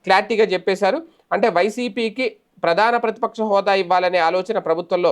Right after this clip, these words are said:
కనిపించడం లేదు అనేది జగన్ కూడా చెప్పేశారు. హోదా ఇచ్చే వరకు అసెంబ్లీకి వెళ్ళకూడదనే నిర్ణయం కూడా తీసుకున్నారు. అయితే ముప్పై ఏళ్ల పాటు ఎలాగ ఆయన రాజకీయాల్లో ఉంటారు, ఆ, ఆయనే చెప్తున్నారు ముప్పై ఏళ్ళు ఇంకా రాజకీయాల్లోనే ఉంటానని. అసెంబ్లీకి వెళ్ళినా వెళ్ళకపోయినా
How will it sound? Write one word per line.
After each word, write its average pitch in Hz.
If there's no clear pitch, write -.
కనిపించడం 214
లేదు 196
అనేది 190
జగన్ 165
కూడా 185
చెప్పేశారు. 165
హోదా 208
ఇచ్చే 208
వరకు 196
అసెంబ్లీకి 202
వెళ్ళకూడదనే 190
నిర్ణయం 170
కూడా 165
తీసుకున్నారు. 156
అయితే 202
ముప్పై 151
ఏళ్ల 226
పాటు 233
ఎలాగ 202
ఆయన 202
రాజకీయాల్లో 185
ఉంటారు, 170
ఆ, 151
ఆయనే 165
చెప్తున్నారు 170
ముప్పై 165
ఏళ్ళు 180
ఇంకా 165
రాజకీయాల్లోనే 160
ఉంటానని. 143
అసెంబ్లీకి 226
వెళ్ళినా 202
వెళ్ళకపోయినా 185